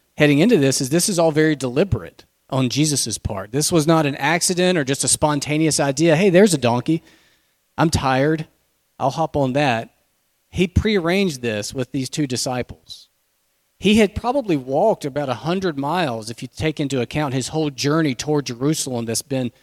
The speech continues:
recorded ahead of time now, all of that on foot. And now he's about one or two miles away from his destination, and now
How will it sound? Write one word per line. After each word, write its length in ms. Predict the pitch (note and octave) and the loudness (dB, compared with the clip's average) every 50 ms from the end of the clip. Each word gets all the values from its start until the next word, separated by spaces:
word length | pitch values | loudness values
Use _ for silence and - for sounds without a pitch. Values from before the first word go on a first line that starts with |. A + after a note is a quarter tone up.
| _ _ _ _ _ | _ _ _ _ _
recorded 720 | C3+ A#2+ - - - - D#3+ D#3 D3+ C#3 B2+ A#2+ A#2 - - | -8 -8 -8 -4 0 2 2 4 4 2 0 -2 -2 -6 -8
ahead 340 | - - - - E3 F3 E3+ | -10 -8 -2 0 2 2 2
of 120 | D3+ C3 | 0 -4
time 320 | - B2+ A#2+ A2 G#2+ G#2 | -6 -6 -6 -6 -6 -6
now, 340 | G2 G2 F#2+ F#2+ G2+ G2+ G#2 - _ _ _ _ _ _ _ _ | -8 -8 -8 -8 -8 -10 -10 -12 _ _ _ _ _ _ _ _
all 240 | - D3 E3 A3+ B3 | 0 2 4 6 4
of 80 | A3+ F3 | 4 4
that 200 | F3+ E3+ D#3+ D3+ | 4 4 4 4
on 160 | C#3+ C#3 C3 | 2 0 -2
foot. 480 | - - _ A3 G#3+ B2 F#2 - - - _ _ _ _ _ _ _ - | -6 -6 _ -2 -2 -2 -4 -8 -16 -20 _ _ _ _ _ _ _ -4
And 140 | B2+ C3 | -2 0
now 220 | C3 D3+ F3+ A#3+ A#3 | 0 2 2 2 2
he's 240 | F3 G3 G#3 F3 D#3+ | 2 2 2 2 0
about 260 | D#3 D#3 D#3+ D3+ C3 | 0 2 2 2 2
one 160 | C3 D#3+ F#3+ | 2 2 2
or 60 | G#3 | 0
two 180 | - - G#3+ F#3+ | 0 -2 -2 -2
miles 320 | F3 E3+ E3+ E3+ D#3+ C#3+ | -2 -2 0 0 0 -2
away 300 | C#3 C3 C3+ D#3 F3+ F#3 | -2 0 0 2 2 2
from 160 | - E3 D3 | 2 0 -2
his 100 | C3 B2 | -2 -2
destination, 800 | A#2+ C#3 C#3 B2+ - - B2+ B2+ C#3+ D#3+ D#3+ - - A2+ G2+ G#2 - _ _ _ _ _ _ _ _ - | 0 0 0 0 0 -2 -2 0 2 2 2 0 -2 -6 -6 -8 -10 _ _ _ _ _ _ _ _ -4
and 240 | C3 C3 B2 A#2+ | -2 0 2 2
now 460 | B2 C#3 C#3+ D#3+ E3+ F3+ G3 G3 F3+ | 2 2 2 0 0 0 0 -2 -4